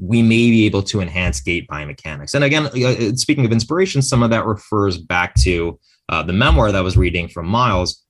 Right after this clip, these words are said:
um, because again, what I think what he refers to as, as, uh, someone with a, a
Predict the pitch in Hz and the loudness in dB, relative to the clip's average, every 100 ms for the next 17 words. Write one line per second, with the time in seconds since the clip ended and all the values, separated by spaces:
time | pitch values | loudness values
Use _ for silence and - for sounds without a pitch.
0 | _ - 85 85 - 110 104 98 135 131 | _ -6 -4 -4 -4 0 0 2 2 2
1 | 113 123 107 113 113 104 - 185 - 123 | 2 0 0 2 2 2 2 0 0 2
2 | 107 98 90 98 87 - 87 - 127 110 | 2 0 0 -2 -4 -6 -6 -2 0 2
3 | 101 98 92 82 90 | 0 0 -4 -4 -8